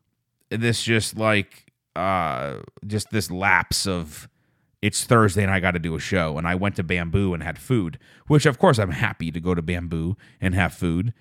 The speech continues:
'cause, you know, Bamboo is, like, where it's at. But I just wanted to double check to see,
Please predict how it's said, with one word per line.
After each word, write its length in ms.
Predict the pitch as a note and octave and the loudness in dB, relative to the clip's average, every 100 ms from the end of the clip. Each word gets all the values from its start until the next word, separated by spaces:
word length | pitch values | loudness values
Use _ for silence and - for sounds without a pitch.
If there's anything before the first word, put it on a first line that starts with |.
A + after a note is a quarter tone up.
| _ - | _ 0
'cause, 320 | G2+ E2 G2+ | 0 2 0
you 80 | G#2+ | 0
know, 260 | E2+ F#2 - | 0 -4 -10
Bamboo 720 | E2+ D2 G#2 G2+ F#2 G2 F#2 | -16 -8 -2 -2 0 -2 -2
is, 140 | F2 | -2
like, 160 | F2+ E2+ | -4 -4
where 280 | F2 F#2 E2 | -4 -2 -4
it's 160 | - | -4
at. 300 | E2 D#2 A2 - _ _ _ | -6 -4 -6 -10 _ _ _
But 240 | A2+ B2+ - | 0 0 4
I 160 | B2 | 2
just 500 | A#2+ A2 G3+ G#3 - | 2 0 0 0 -2
wanted 300 | D#3+ E3 C#3+ | -2 -2 -2
to 60 | C3 | -4
double 360 | A#2+ C3 B2 A2+ | 2 2 2 0
check 380 | - A2+ G#2+ - | 4 4 4 0
to 100 | F#2+ | -6
see, 560 | - A#2 G#2+ G#2 F#2+ | -2 0 2 0 -2